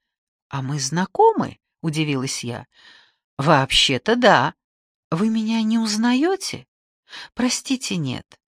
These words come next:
Это за чуток обидно. Я Игнат. Вы недавно нашли собаку моей мамы и мне ее отдали.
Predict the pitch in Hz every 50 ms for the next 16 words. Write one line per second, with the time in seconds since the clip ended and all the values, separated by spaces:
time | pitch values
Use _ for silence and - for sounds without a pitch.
0 | _ - - - - - - - - _ _ _ _ _ _ _ _ - 262 277
1 | 277 _ - 269 262 262 254 247 233 - _ - 196 196 190 208 247 226 - -
2 | - 240 - - - 262 247 - - 247 247 214 202 214 233 220 202 151 - -
3 | 123 120 107 104 113 - _ _ _ _ _ _ _ _ _ _ _ _ _ _
4 | _ _ _ 180 175 208 226 220 220 214 180 190 190 190 160 131 113 - - -
5 | - _ - 151 190 185 185 185 175 185 175 165 170 165 165 165 160 - - 160
6 | 160 160 - 170 160 160 196 220 220 - 151 151 147 147 151 151 147 165 185 202
7 | 202 170 151 151 151 151 156 175 202 208 165 143 135 127 131 131 - - - 196
8 | 175 156 147 151 147 143 143 143 143